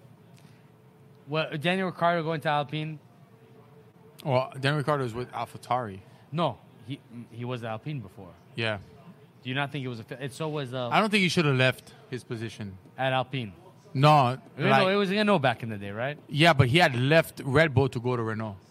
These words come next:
Speaker 1: Yeah, because he felt like he was in the shadow of Max Verstappen.
Speaker 2: Yeah, but I don't think he should have did that.
Speaker 1: I agree. But does you think he'd be a good support driver for Max? He is now. He has to be anyways.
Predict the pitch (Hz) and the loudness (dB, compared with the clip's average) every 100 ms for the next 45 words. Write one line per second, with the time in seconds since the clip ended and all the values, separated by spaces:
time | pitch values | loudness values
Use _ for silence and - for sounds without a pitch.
0 | - - 165 139 143 143 139 123 151 135 | -20 -6 -4 -4 -6 -6 -6 -6 -4 -6
1 | 135 123 123 - 117 117 104 117 113 131 | -10 -10 -10 -6 -6 -6 -8 -10 -10 -6
2 | 151 160 - 92 - 120 160 123 - 135 | -2 -2 -4 -16 -4 4 6 4 2 0
3 | 139 131 120 120 110 110 107 101 - - | 0 -2 -6 -8 -10 -12 -14 -16 -20 -10
4 | 117 110 123 143 - - - - 135 127 | -8 -6 -8 -12 -14 -20 -18 -10 -8 -6
5 | 131 131 131 147 131 127 127 120 - 123 | -4 -4 -6 -6 -6 -8 -8 -8 -10 -12
6 | 107 120 117 101 110 104 101 101 95 135 | -6 -6 -6 -12 -12 -12 -10 -12 -10 -6
7 | 156 135 117 123 117 104 113 113 - 101 | -4 -4 -6 -6 -6 -8 -8 -8 -10 -14
8 | 101 104 92 87 | -12 -12 -14 -18